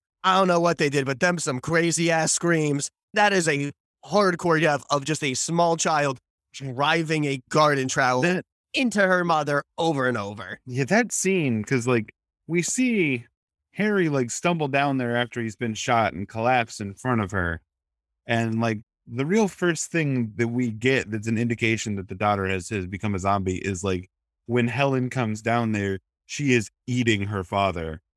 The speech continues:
Speaker 2: I, it's like, "Oh, shit, it just got real."
Speaker 1: I also love how Ben,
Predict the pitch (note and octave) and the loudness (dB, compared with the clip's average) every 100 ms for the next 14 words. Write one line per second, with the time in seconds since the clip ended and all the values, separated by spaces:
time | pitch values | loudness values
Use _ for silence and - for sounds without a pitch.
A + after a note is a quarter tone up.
0 | - A#2 A#2+ - B2 - A#2 G2 _ _ | -2 -2 -2 -2 -4 0 0 -2 _ _
1 | - A#2 A#2+ F#2 F2+ - - C#3 E3 - | -4 0 2 2 -2 -6 -4 0 -2 -2
2 | - C3 A2+ C3 C3+ C3 C3+ G2 D#3+ D#2+ | -4 -4 -2 -2 0 0 0 0 -4 -4
3 | - _ _ _ - D3+ A2+ F#3+ - F3+ | -8 _ _ _ 0 2 4 2 0 0
4 | E3+ D#3+ C#3+ C#3+ C3+ C3 _ _ _ _ | 2 2 2 2 0 -4 _ _ _ _
5 | B2+ D#3 D3+ B2 | -2 0 0 -2